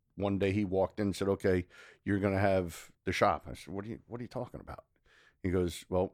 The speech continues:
you're gonna have, you know, all the inspectors, both," and we were running seven days a week, uh, you know, two twelve-hour shifts.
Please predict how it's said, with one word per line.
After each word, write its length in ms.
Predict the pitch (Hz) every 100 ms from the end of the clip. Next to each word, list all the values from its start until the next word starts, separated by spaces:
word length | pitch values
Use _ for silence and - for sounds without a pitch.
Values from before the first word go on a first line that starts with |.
| _
you're 220 | 92 92 90
gonna 180 | 87
have, 460 | 92 87 82 - - _ -
you 80 | 98
know, 120 | 73
all 180 | - 98
the 120 | 107
inspectors, 720 | 110 - 92 87 95 92 - - _ _
both," 280 | 82 92 90 -
and 140 | 101
we 100 | 113
were 80 | 110
running 240 | 107 95
seven 300 | 82 101 98
days 240 | 95 95 90
a 60 |
week, 220 | 90 87 - _ _ _ _ -
uh, 460 | 90 87 87 85 80
you 100 | 101
know, 200 | 87 82 73 _ _ _
two 120 | - 104
twelve-hour 520 | 107 92 87 78 71
shifts. 400 | - - -